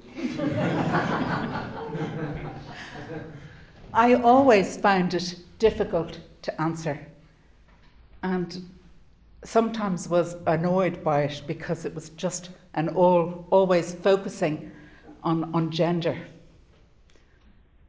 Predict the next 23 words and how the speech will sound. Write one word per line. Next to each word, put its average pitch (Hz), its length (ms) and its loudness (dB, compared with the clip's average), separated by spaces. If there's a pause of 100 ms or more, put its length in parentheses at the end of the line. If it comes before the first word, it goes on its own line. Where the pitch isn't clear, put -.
(320)
At 190 120 -4
times, 226 480 0
people 202 340 -6
thought 190 440 -2
I 170 60 -6
was 170 160 -6
giving 185 280 -2
a 160 80 0
smart 170 520 -4
answer 160 560 -2 (420)
when 175 240 -2
I 170 120 0
truthfully 175 680 -2
said, 156 420 -8 (500)
"It's 180 200 -6
the 185 220 -2
only 190 320 -4
kind 165 400 -6
of 165 160 -14
priest - 460 -10 (400)
I've 151 260 -10
ever 151 300 -8
been." 143 440 -10